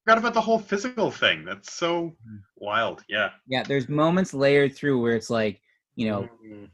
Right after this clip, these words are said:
Speaker 2: "Don't tell anyone where you got your physical. Why don't you shower with the rest of us?" So they go to Camp Arawak,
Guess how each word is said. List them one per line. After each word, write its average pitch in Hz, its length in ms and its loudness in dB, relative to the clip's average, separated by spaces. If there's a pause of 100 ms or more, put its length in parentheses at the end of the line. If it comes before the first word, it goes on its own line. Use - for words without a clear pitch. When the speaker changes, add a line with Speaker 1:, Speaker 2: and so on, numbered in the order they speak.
(460)
Speaker 2:
"Don't 135 220 2
tell 135 120 0
anyone 139 220 4
where 139 100 4
you 135 100 2
got 131 140 0
your 135 80 -2
physical. 113 600 -2
Why 110 280 0
don't 120 180 2
you 127 100 -2
shower 120 400 0
with 117 140 0
the 123 80 -4
rest 110 260 0
of 104 80 -6
us?" 107 220 -4
So 135 100 0
they 127 140 4
go 147 500 4
to 135 480 -2
Camp 127 320 -2
Arawak, 110 540 -2